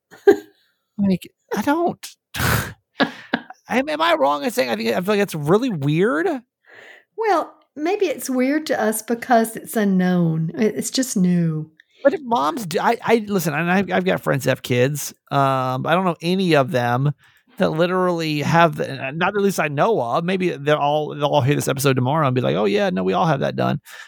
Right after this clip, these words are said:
Speaker 2: I, I have never heard of this before, and I think it's bizarre,
Speaker 1: Well, they put
Speaker 2: but
Speaker 1: silver on it. It's not like you're wearing a, you know, it's not like you're
Speaker 2: No.
Speaker 1: wearing a body
Speaker 2: How do you
Speaker 1: card.
Speaker 2: explain that too to somebody? Like, "Oh yeah, what's that? That's, that's, that's a cool design. Oh, that's my umbilical cord." Everyone's like, "Oh,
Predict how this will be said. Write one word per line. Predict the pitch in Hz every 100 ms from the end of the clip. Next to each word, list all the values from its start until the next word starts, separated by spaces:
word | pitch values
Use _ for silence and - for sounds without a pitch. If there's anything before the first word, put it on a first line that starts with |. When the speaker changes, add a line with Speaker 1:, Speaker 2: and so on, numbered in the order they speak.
| - -
Speaker 2:
I, | 180 196 196 196 175 - _ _ -
I | 143 156
have | 160 143
never | 139 127 107
heard | 110 107
of | 95
this | 113
before, | - - - - - -
and | 123 113 110 104
I | 120
think | 113 123 123
it's | 131
bizarre, | - 117 107 113 151 180
Speaker 1:
Well, | 427 427
they | 427
put |
Speaker 2:
but | 123 117 117 123 -
Speaker 1:
silver | - 214 220 202 175
on | 165 160 160
it. | 170 196
It's | - -
not | 190 180
like | 165 165
you're | 160
wearing | 151 156 160 160 147
a, | 135 143 _ _ _ _ _ _ _ _ _ _ _ _ -
you | 214
know, | 143
it's | -
not | 180
like | - 262
you're | 226
Speaker 2:
No. | 165
Speaker 1:
wearing | 180 185 170
a | 151
body | 143 151 175 294
Speaker 2:
How |
do | 330
you |
Speaker 1:
card. | 403
Speaker 2:
explain | 320 151 151 240 220
that | 160
too | - 226
to |
somebody? | - 156 131 113 113
Like, | 117
"Oh | 120
yeah, | 117 107 110 131
what's | 147 127
that? | 143 123
That's, | 123
that's, | 170 170 -
that's | - 165
a | -
cool | 151 139
design. | 123 127 123
Oh, | 131
that's | 143
my | 156 139
umbilical | 123 117 123 123
cord." | 123 131
Everyone's | 120 117
like, | 113
"Oh, | 123 151 147 143 139